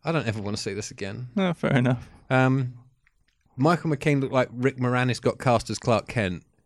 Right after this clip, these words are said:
Speaker 1: He looks so young.
Speaker 2: Yeah, he does look very, even though this was, this was well after, um,
Speaker 1: It was eighty-five, this.
Speaker 2: Yeah, yeah,
Speaker 1: Yeah.
Speaker 2: so it was well after Spinal Tap and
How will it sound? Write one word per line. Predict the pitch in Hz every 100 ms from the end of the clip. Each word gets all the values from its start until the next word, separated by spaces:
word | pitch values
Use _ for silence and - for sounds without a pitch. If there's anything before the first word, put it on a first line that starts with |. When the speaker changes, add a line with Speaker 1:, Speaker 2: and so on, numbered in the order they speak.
| -
Speaker 1:
He | 151
looks | 143 123
so | - 156 135
young. | 120 104 95 95 113
Speaker 2:
Yeah, | 143 135 131
he | 131
does | 127 131 120
look | 110
very, | 117 135
even | 160 156
though | 143
this | 151 139
was, | 123 -
this | - 139 -
was | 117
well | 117 127
after, | 120 113 - 131 120 113
um, | 113 117 113 -
Speaker 1:
It | 135
was | 139
eighty-five, | 131 120 - 120 85 -
this. | 92
Speaker 2:
Yeah, | 135 131 123 123
yeah, | 98
Speaker 1:
Yeah. |
Speaker 2:
so | 82
it | 120
was |
well | 139 135
after | 123 127
Spinal | - 131 123 117
Tap | 131 123 117 -
and | 120